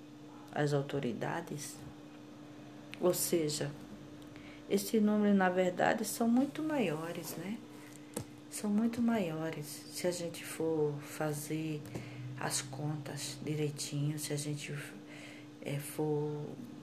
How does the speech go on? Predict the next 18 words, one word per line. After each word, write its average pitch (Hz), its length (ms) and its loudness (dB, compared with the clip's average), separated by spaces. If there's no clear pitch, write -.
se, - 360 0
se - 220 2
a 208 80 10
gente 202 260 4
se - 300 0
con-, 208 400 0
se - 460 -2
conscientizar 175 1200 0
do 160 80 -4
que 151 160 -6
está 147 300 0
acontecendo 147 840 -4
no 147 120 -4
país, 143 680 -6
no 143 160 -2
nosso - 200 -4
Brasil, 143 560 -4
né? 151 220 -4